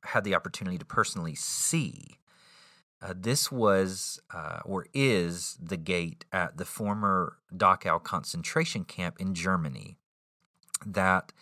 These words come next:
I visited many years ago. And, um, I have, have very rarely talked about the experience.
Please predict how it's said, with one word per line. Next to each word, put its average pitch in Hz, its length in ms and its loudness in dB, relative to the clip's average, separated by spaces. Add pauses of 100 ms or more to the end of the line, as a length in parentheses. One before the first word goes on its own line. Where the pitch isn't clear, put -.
(600)
I 90 400 4
visited 110 640 2
many 87 240 0
years 120 360 0
ago. 55 420 -6 (1300)
And, 92 520 -2 (580)
um, 92 420 0
I 120 200 2
have, 95 360 -4 (260)
have 107 200 0
very 147 300 4
rarely 92 420 4
talked - 340 2
about 71 240 -2
the 73 120 -8
experience. - 1120 -14